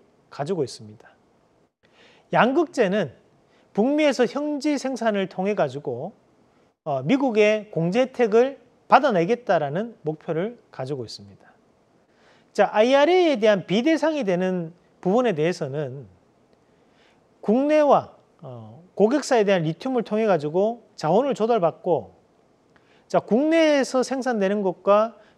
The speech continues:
중국과의 파트너 협력을 통해서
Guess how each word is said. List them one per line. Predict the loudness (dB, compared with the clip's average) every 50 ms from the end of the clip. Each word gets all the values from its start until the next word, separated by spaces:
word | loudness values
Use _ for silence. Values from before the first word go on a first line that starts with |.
| _
중국과의 | -8 -6 -4 -2 0 -2 -2 -2 _ 0 2 6 6 6 6 4 2 0 -2 -6 -8
파트너 | -6 -6 -4 -4 -2 -4 -2
협력을 | -2 -2 -2 -2 0 0 0 -2
통해서 | -2 -2 -2 -2 -2 -4 -6 -10 -10 -12 -14 -16